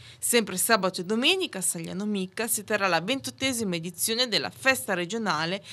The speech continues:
della Toma d'Alpeggio. Torniamo in città, dove domenica al Museo del Territorio Biellese si terrà una busta da sogno. Nell'ambito della mostra L'arte e l'amicizia, una serie di laboratori didattici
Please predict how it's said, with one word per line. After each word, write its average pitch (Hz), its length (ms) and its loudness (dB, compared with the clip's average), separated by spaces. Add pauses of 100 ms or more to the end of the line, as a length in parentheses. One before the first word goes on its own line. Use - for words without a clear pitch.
(120)
della 240 260 6
Toma 196 360 0
d'Alpeggio. - 600 -4 (840)
Torniamo 180 380 0
in 185 80 -4
città, 220 480 4
dove 180 260 -4
domenica 247 540 2
al 196 60 -2
Museo 208 220 -2
del 175 160 -2
Territorio 180 520 -2
Biellese 240 560 0
si 190 180 -4
terrà 190 260 0 (100)
una 269 220 0
busta 190 340 -6
da 262 120 0
sogno. - 540 -8 (400)
Nell'ambito 190 520 2
della 175 200 0
mostra 196 400 -2
L'arte 190 260 4
e 170 40 -6
l'amicizia, 214 580 -2 (360)
una 208 140 -2
serie 262 340 8
di 185 100 0
laboratori 185 580 2
didattici 202 760 0